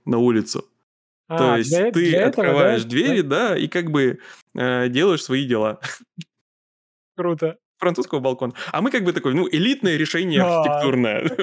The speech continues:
Speaker 2: Слушай, очень, очень классный, кла-, классный факт, видишь,
Speaker 1: И
Speaker 2: я
Speaker 1: таких
Speaker 2: не знал.
Speaker 1: историй же очень много, и про них как
Speaker 2: Мгм.
Speaker 1: бы не рассказывается.
Speaker 2: Ты говорил, э, блогеров и того, что они рассказывают по поводу того, что высотки, там, высотное строительство хорошо,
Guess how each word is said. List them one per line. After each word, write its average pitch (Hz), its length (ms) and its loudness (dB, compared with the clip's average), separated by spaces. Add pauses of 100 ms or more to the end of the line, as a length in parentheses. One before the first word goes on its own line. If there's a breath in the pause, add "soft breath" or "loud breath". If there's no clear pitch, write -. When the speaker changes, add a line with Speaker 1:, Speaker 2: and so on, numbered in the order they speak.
(160)
Speaker 2:
Слушай, - 240 0
очень, 180 200 -2
очень 208 220 -2
классный, 175 400 -2
кла-, 151 260 -2
классный 180 360 -2
факт, 151 360 -4
видишь, 160 240 -2
Speaker 1:
И 165 60 0
Speaker 2:
я 170 60 4
Speaker 1:
таких 165 60 4
Speaker 2:
не 170 180 2
знал. 170 240 4
Speaker 1:
историй 208 80 2
же 185 140 0
очень 220 360 -2
много, 208 340 -2
и 127 80 -2
про 165 120 -4
них 185 140 2
как 185 120 4
Speaker 2:
Мгм. - 20 0
Speaker 1:
бы 175 80 0
не 170 100 -2
рассказывается. 151 1080 -4
Speaker 2:
Ты 147 80 -4
говорил, 143 500 -2
э, 135 460 -4
блогеров 165 720 0
и 135 80 0
того, 147 240 -4
что - 160 -8
они 143 120 -4
рассказывают 185 680 0
по 151 80 -6
поводу 147 340 -2
того, 143 200 0
что - 180 -8
высотки, 139 600 -2
там, 127 200 -10
высотное 135 540 -6
строительство 135 520 -6
хорошо, 202 580 -2